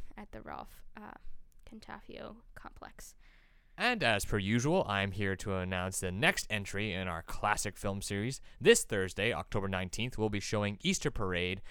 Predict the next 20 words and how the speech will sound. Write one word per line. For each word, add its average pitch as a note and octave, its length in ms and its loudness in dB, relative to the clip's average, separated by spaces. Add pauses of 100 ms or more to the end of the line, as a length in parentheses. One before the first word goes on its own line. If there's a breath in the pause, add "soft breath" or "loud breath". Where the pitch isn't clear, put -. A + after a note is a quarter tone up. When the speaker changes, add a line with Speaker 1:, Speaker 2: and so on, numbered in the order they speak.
(160 loud breath)
Speaker 2:
a G#2 100 -2
nineteen D3+ 380 2
forty-eight G#2 340 2
musical F#2 300 -4
film G2+ 240 -2
starring F#2 360 -2
Julie C#3+ 340 4
Garland, G2+ 460 2
Fred D3 360 4
Astrain, F#2 600 -2 (260 loud breath)
and F2+ 160 -4
Peter F#2+ 320 0
Lawford. F#2 680 0 (280 loud breath)
Uh, A2 200 4
it's C#3+ 120 -2
gonna F3 160 2
be C#3+ 60 0
taking C3 200 0
place, A#2 320 2
uh, F2 140 -4